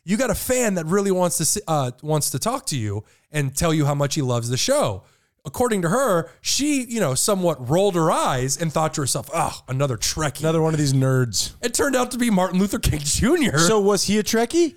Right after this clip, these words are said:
Speaker 1: He was a Trekkie.
Speaker 2: Very cool.
Speaker 1: He loved the show.
Speaker 2: I love it.
Speaker 1: Now, she mentioned to him while having a conversation with her,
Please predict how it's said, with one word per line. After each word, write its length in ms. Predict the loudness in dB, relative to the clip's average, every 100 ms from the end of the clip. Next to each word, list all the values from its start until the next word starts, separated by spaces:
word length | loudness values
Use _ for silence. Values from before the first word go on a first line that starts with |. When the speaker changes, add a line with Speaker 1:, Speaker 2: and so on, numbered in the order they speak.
| _
Speaker 1:
He 440 | -6 -2 0 -2 -4
was 320 | -2 0 0
a 100 | -2
Trekkie. 480 | -4 -2 -2 -2 -2
Speaker 2:
Very 200 | 0 0
cool. 320 | 2 2 2
Speaker 1:
He 180 | 0 -2
loved 720 | 0 0 2 2 0 -4 -6
the 100 | -4
show. 500 | -2 -2 0 -2 -2 -2
Speaker 2:
I 40 |
love 180 | 0 0
it. 100 | -2 _ _ _ _ -8
Speaker 1:
Now, 100 | -4
she 220 | 0 0
mentioned 400 | 2 0 0 0
to 100 | 0
him 300 | 2 2 2
while 160 | 2 2
having 320 | 0 0 -2
a 60 | -2
conversation 640 | -2 0 -2 0 -2 -2
with 140 | -2
her, 220 | -2 -4